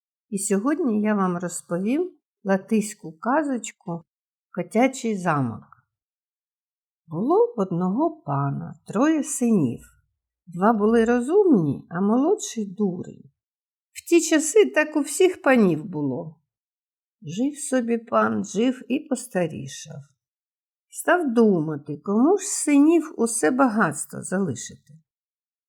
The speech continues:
Старші сини почали сперечатися. «Все має бути моє», каже один.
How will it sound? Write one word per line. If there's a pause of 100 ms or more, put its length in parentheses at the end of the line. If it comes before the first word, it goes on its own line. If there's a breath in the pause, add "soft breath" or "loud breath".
(140)
Старші
сини
почали (260)
сперечатися. (480)
«Все
має
бути
моє»,
каже
один.